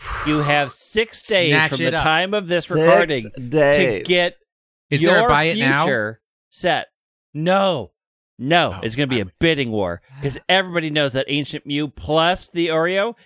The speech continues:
Speaker 1: is the key to unlocking Mewtwo in the real world.
Speaker 2: Like that.
Speaker 1: Yeah.
Speaker 2: That.
Speaker 3: Look, Mike Fromranz,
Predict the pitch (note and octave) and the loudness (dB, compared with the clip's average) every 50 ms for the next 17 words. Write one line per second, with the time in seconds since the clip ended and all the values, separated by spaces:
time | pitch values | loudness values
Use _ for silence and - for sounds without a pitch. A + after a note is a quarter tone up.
0 | _ - - D3+ D3+ C3+ C3 D3+ E3 D#3+ - - - - F3 F3 G3 A3 A3+ F3 | _ -6 -4 -4 -4 -4 -6 -6 -6 -6 -6 -6 -4 -2 0 0 0 -2 -4 -6
1 | G#3 F3 - D3+ D#3+ E3 E3 D#3 D#3 D#3 D3+ D#3 - - F3+ F3+ F#3 F#3 - _ | -8 -6 -4 -4 -4 -4 -4 -2 0 0 0 0 -2 -4 -6 -6 -6 -8 -14 _
2 | _ _ _ - C#3 D#3+ F#3 G#3 A3+ G#3 - - G#3 A3 A3 A#3 A3+ G#3 E3 D#3 | _ _ _ -6 -2 0 0 0 0 -2 -2 0 0 2 2 2 0 0 2 2
3 | C#3+ C#3 C3+ E3+ F3 F3 E3+ E3+ D#3 D3+ D3+ C#3 B2 G2 F2+ F#2 _ _ _ _ | 2 2 2 2 2 2 2 2 2 2 2 2 0 -2 -6 -8 _ _ _ _
4 | _ _ _ _ _ _ - E2 - - G2 F#2 - _ _ _ _ _ _ _ | _ _ _ _ _ _ -20 -18 -14 -14 -14 -14 -14 _ _ _ _ _ _ _
5 | _ - A2 B2+ D3 D3+ B2 F#2 D2+ F#2+ D2 - - _ _ _ _ _ - E3+ | _ -8 -4 -2 0 0 0 -2 -6 -10 -14 -16 -20 _ _ _ _ _ -2 0
6 | E3+ E3 E3 - - C#3 C#3+ C#3+ C#3 C#3+ D3 D3 _ - - _ _ _ _ _ | 0 0 -2 -6 -10 -6 -2 2 2 2 2 0 _ -18 -20 _ _ _ _ _
7 | _ _ _ _ _ _ _ - D#3 D3 D3 D3 D3 D3 C#3+ C#3 C#3 C3+ B2+ B2 | _ _ _ _ _ _ _ -2 0 2 2 2 2 2 2 2 4 4 2 2
8 | C3 C#3 C3+ | 0 -2 -4